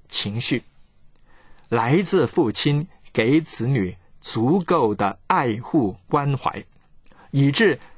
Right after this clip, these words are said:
在你所建立的家庭当中呢，子女绝对不会受到强权的威吓。在这样的家庭当中呢，没有盲目的溺爱，在这样家庭当中呢，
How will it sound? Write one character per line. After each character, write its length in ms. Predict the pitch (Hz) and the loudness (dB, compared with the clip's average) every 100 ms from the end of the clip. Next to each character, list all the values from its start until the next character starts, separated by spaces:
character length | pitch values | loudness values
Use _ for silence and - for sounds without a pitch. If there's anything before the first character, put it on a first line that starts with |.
| - - - | -20 -14 -2
在 180 | 277 | 0
你 260 | 190 131 196 | 2 2 2
所 200 | - 117 | 2 0
建 240 | - 240 | 2 2
立 120 | 180 156 | 2 2
的 120 | 117 | 2
家 200 | 185 185 | 0 0
庭 220 | - 120 | -2 -4
当 180 | 139 143 | -2 0
中 180 | 147 143 | -2 -2
呢， 140 | 104 - - - _ | -6 -10 -20 -20 _
子 260 | - - 147 | -4 2 2
女 200 | 202 107 | 2 0
绝 360 | - 113 139 190 | 0 2 2 2
对 220 | 190 139 | 2 0
不 160 | 120 135 | 0 0
会 180 | 156 | 0
受 280 | 113 151 107 | 0 0 0
到 200 | 113 113 - - | 0 -2 -6 -14
强 480 | - - 110 117 165 | -2 0 0 0 0
权 340 | 156 - 104 123 | -2 -2 -2 -2
的 160 | 98 | -6
威 260 | 107 156 156 | -2 -2 0
吓。 280 | 147 143 - - - - - - - - - | 0 -2 -4 -12 -20 -20 -20 -20 -20 -20 -4
在 260 | - 220 | 2 2
这 140 | 180 208 | 4 2
样 160 | 165 | 2
的 80 | 120 | 2
家 260 | - 208 208 | 2 0 2
庭 220 | 127 143 | 0 0
当 220 | 165 160 | 0 0
中 160 | 170 151 | 0 -2
呢， 120 | - - - | -6 -12 -6
没 320 | 120 123 185 | 0 2 4
有 240 | 214 98 - - | 2 0 -4 -4
盲 280 | 120 98 | -2 -2
目 420 | 117 175 208 147 113 | -2 0 2 2 0
的 160 | 101 180 | -2 0
溺 260 | 220 135 - | 0 0 -2
爱， 220 | 151 - - - - - - - - | -6 -8 -16 -20 -20 -20 -20 -20 -10
在 240 | - 123 | -2 -2
这 220 | 107 165 123 | 0 0 2
样 200 | 113 104 | 0 -2
家 240 | 190 185 | -2 0
庭 220 | - 107 | -2 -4
当 220 | 127 127 | -2 -2
中 180 | 127 123 | -4 -6
呢， 100 | 101 | -8